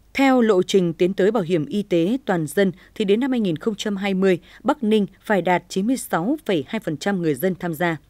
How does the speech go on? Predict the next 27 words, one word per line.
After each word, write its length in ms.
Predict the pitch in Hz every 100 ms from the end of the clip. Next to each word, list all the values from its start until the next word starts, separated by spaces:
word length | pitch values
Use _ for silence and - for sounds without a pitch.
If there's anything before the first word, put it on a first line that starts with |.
| _ _ _ _ _ _
Tuy 100 | 240
nhiên, 220 | 214 214
hết 200 | 185 277
năm 120 | 269 240
hai 80 |
nghìn 200 | 214 180
không 160 | 143 208
trăm 140 | 208
mười 80 | 175
tám, 300 | 151 156 220 302 -
toàn 140 | - 208
tỉnh 260 | 214 185
đã 120 | 160 208
có 300 | - 175 226
hơn 240 | 254 208
một 120 | 185
phẩy 220 | - 190 147
hai 220 | 185 196
triệu 220 | - 208
người 300 | 170 170 147 - -
tham 180 | - 208
gia 260 | 180 202 175
các 140 | 254
chính 180 | - 170
sách 300 | - 339 -
bảo 160 | 190 156
hiểm, 260 | 170 160